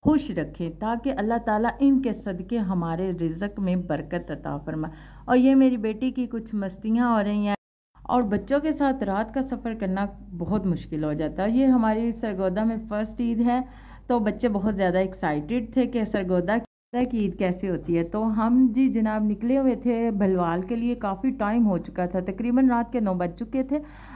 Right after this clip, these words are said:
और जैसा कि रमज़ान गुजर गया है, आज चांद रात है, एक चांद का नज़र आ चुका है, ये ऐलान हो चुका है। तो हम अभी निकले ही थे कि बच्चों को प्यास भूख लगनी स्टार्ट हो गई। तो ये यहाँ हमने बच्चों को जूस लेके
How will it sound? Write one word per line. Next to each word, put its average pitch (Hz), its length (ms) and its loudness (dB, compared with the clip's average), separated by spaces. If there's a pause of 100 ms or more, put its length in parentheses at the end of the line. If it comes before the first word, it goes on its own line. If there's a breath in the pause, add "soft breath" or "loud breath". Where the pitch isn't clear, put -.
(120 loud breath)
और 262 180 8
जैसा 247 280 0
कि 262 160 0
रमज़ान 208 540 0
गुजर 190 320 -2
गया 214 220 0
है, 214 280 0 (520)
आज 240 240 4
चांद 233 340 2
रात 226 280 0
है, 226 400 -2
एक 233 140 0
चांद 214 260 0
का 226 120 -2
नज़र 196 300 0
आ 185 160 2
चुका - 240 -4
है, 220 80 2
ये 214 160 2
ऐलान 185 320 2
हो 208 100 2
चुका 247 260 -4
है। 233 60 0
तो 240 140 0
हम 240 240 4
अभी 208 180 0
निकले 320 600 0
ही 359 140 4
थे 302 180 4
कि 277 140 2
बच्चों 220 360 -2
को 269 200 2
प्यास 254 640 2
भूख 226 460 4
लगनी 208 380 0
स्टार्ट 170 420 0
हो 175 80 0
गई। 180 180 0
तो 190 120 -2
ये 240 380 2
यहाँ 233 480 4
हमने 202 260 0
बच्चों 196 280 -6
को 220 140 -2
जूस 202 340 -6
लेके 226 260 -6